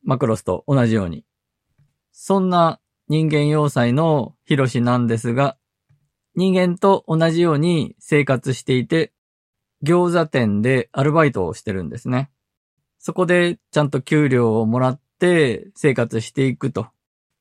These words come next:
いうのがまず必要なようです。そして人間関係はつかず離れずの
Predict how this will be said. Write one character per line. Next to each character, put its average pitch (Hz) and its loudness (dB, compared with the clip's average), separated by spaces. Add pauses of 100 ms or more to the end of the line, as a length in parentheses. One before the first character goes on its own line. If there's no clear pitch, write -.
(220)
い 165 -2
う 165 0
の 143 2
が 185 2
ま 131 2
ず 107 -8
必 - -8
要 104 0
な 92 -4 (120)
よ 117 -2
う - -4
で 120 -6
す。 - -18 (640)
そ - -4
し - -14
て 196 0 (240)
人 196 2
間 196 0
関 196 -2
係 165 -2
は 165 2 (300)
つ - -14
か 180 0
ず 151 0
離 135 -2
れ 143 0
ず 123 -2
の 160 0